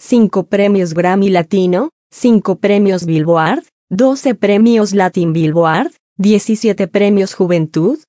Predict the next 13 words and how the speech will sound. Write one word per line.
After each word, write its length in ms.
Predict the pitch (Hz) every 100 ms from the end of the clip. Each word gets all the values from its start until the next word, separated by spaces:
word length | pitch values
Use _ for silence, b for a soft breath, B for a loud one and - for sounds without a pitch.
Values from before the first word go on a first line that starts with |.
| _ 165
dos 380 | 180 220 -
American 540 | 226 208 170 151 147 156
Music 420 | 151 - 226 208
Awards 580 | 185 170 170 175 - -
y 80 | 190
dos 240 | 196 196
premios 540 | - 226 233 202 156 -
Teen 300 | 190 185 175
Choice. 520 | 220 247 247 147 127 _ _ _ _ -
Además 480 | 214 214 214 233
de 100 | 214
sus 280 | 208 220 -
premios, 640 | - 185 165 170 226 349